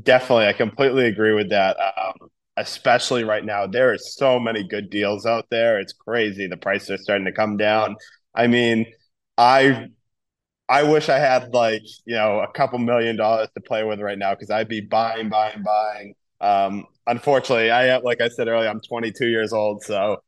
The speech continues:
it's, uh, you know, <laughs> the, the finances aren't completely there, but I'm hoping, you know, within probably six to eight months, I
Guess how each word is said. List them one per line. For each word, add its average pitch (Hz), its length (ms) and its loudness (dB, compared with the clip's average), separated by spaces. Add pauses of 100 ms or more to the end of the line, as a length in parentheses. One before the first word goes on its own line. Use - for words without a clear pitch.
(200)
it's, 104 280 -6
uh, 107 420 6
you 117 80 -4
know, 110 180 0
<laughs> 107 40 -6
the, 127 320 -4
the 139 100 0
finances 139 720 0
aren't 123 320 -4 (240)
completely 160 540 0
there, 170 240 4
but 151 120 2
I'm 123 120 -2
hoping, 139 560 0 (260)
you 131 80 -2
know, 113 120 4
within 117 560 -2 (300)
probably 120 280 -2 (560)
six - 420 -12
to 82 320 -6
eight 107 100 -4
months, 113 380 -2
I 104 220 0